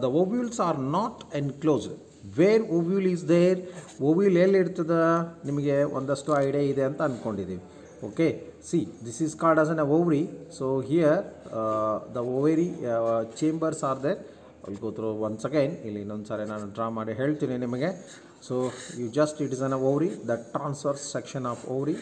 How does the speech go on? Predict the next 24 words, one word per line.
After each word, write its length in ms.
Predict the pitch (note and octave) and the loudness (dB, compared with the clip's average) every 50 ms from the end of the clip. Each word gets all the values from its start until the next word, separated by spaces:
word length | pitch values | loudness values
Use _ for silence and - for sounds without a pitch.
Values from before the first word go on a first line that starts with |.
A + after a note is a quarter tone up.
| - - A#2 | -6 -8 -8
the 60 | A2+ - - - | -8 -8 -6 -4
two 140 | D3+ D3+ D#3 C#3+ B2+ | -2 0 0 0 -2
wall, 200 | A#2+ B2+ C#3+ D#3+ - - C3+ B2+ | -2 -2 -2 -4 -4 -6 -6 -6
inner 200 | B2 C3 B2+ B2 B2+ | -4 -4 -4 -4 -4
and 100 | B2 A#2+ A#2 | -4 -2 -2
outer 240 | A#2 A#2 A2+ B2 B2+ B2 | -2 -4 -4 -6 -6 -4
wall 160 | A#2+ A#2+ A#2+ A#2+ A#2+ | -4 -2 -2 -4 -6
is 80 | A2+ A2+ B2 D3 | -6 -2 0 0
there, 140 | F#3 A3+ - - - - - - - - - - - A2 | 0 0 -2 -8 -16 -18 -20 -20 -20 -20 -20 -12 -8 -8
and 200 | G#2+ G#2+ A2 G#2 A#2 | -6 -6 -6 -4 -4
these 160 | A#2+ A#2 C#3+ D3 | -2 2 2 2
are 80 | C#3+ C#3+ D#3 | 4 4 2
the 60 | E3 E3 E3 - | 0 0 2 4
chambers. 460 | G#3+ G#3+ G3 E3+ C3 A2 G2 F#2+ - - - - - - - - - - - - - - - A#2+ | 4 4 4 4 2 0 -4 -6 -8 -10 -10 -10 -10 -12 -16 -20 -20 -20 -20 -20 -20 -12 -8 -6
We 80 | B2 B2+ C3+ C3 | -2 0 2 2
are 80 | C3 B2 - - | 2 0 0 0
saying 200 | D#3 D#3+ D#3+ D#3+ D3 | 0 0 2 2 2
that, 140 | D3+ F3+ G3 - F3+ - - - - - F3 B2 | 2 2 0 -2 -8 -10 -12 -16 -16 -10 -6 -4
uh, 360 | A#2+ A#2+ A#2+ A#2+ A#2+ A#2+ A#2+ A#2 A#2+ - - - - - - - - C3 | -2 -2 0 0 0 0 -2 -4 -6 -10 -14 -16 -18 -18 -14 -6 -2 0
ovule 320 | D3 C#3 D3+ E3 D#3 D#3 D3+ D3+ - | 2 4 4 6 6 4 4 2 2
chambers 320 | D#3 D3 D3 D3 C#3+ - D3 | 2 4 4 2 2 2 0
ಅಂತ 100 | B2+ - B2+ C3+ | -2 -2 -2 -4
ಹೇಳ್ತಾ 220 | B2+ B2 - B2 A#2+ | -4 -4 -2 -4 -4
ಇದ್ವಿ, 180 | A#2+ B2+ F#3 | -2 -2 -2